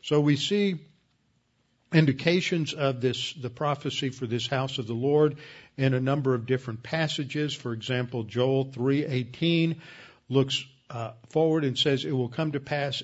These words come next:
in that day," speaking about the millennial kingdom, "that the mountains shall dri-, drip with new wine, the hills shall flow with milk, and all the brooks of Judah shall be flooded with water."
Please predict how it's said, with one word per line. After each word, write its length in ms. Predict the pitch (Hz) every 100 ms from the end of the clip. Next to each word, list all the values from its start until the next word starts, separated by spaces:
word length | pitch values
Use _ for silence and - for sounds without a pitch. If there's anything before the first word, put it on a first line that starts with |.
| -
in 280 | 120 113 113
that 420 | 147 156 156 113
day," 440 | 147 156 123 135
speaking 520 | - - 139 135 131
about 420 | 123 113 120 123 123
the 180 | 117
millennial 480 | 117 117 127 131 117
kingdom, 580 | 113 160 160 120 123 135 - - - _
"that 160 | 131 135
the 80 |
mountains 600 | 127 123 143 190 185 185
shall 240 | - 147 123
dri-, 280 | 107 135 -
drip 420 | 117 127 165 -
with 160 | 127
new 120 | 131 120
wine, 380 | 135 156 156
the 80 | 127
hills 320 | 110 160 175
shall 160 | - 131
flow 200 | 143 127
with 200 | 120 117
milk, 280 | 139 156 151
and 100 | 131
all 200 | 139 151
the 80 | 127
brooks 520 | 101 127 160 - -
of 180 | 143 107
Judah 380 | 101 139 151 147
shall 180 | - 123
be 140 | 123
flooded 480 | 120 131 147 151 131
with 200 | 123 120
water." 520 | 127 143 139 110